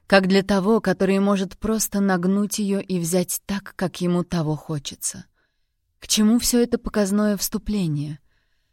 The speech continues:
Видар чувствовал её страх, смотрел на неё и не мог отвести взгляда.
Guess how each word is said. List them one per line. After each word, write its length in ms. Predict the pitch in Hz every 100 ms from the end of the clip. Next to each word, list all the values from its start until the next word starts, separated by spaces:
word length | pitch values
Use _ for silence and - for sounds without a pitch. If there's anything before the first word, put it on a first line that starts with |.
| _ -
Видар 340 | 196 196 196
чувствовал 600 | - 233 220 - 196 202
её 220 | 196 175
страх, 560 | 175 - 165 151 - _ _ _ _ -
смотрел 500 | - 175 170 196 196
на 120 | 190
неё 300 | 190 175 180
и 140 | -
не 140 | 180 175
мог 240 | 180 185
отвести 500 | 185 180 165 160 -
взгляда. 640 | 156 156 160 151 147 147